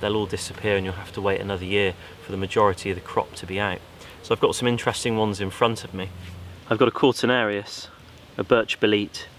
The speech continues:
a couple of rustlers, and Piptoporus betulinus, which I was using as a plaster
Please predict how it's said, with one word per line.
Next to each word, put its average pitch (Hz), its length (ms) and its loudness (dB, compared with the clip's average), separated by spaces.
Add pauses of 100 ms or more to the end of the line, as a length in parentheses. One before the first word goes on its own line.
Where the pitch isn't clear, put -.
(300)
a - 20 -14
couple 117 280 0
of 98 100 -4
rustlers, 101 640 -2 (560)
and 104 100 -2
Piptoporus 113 640 4
betulinus, 104 640 -2
which - 160 -6
I 101 80 4
was 95 140 -4
using 98 320 2
as 92 80 -2
a 90 40 -2
plaster - 500 -2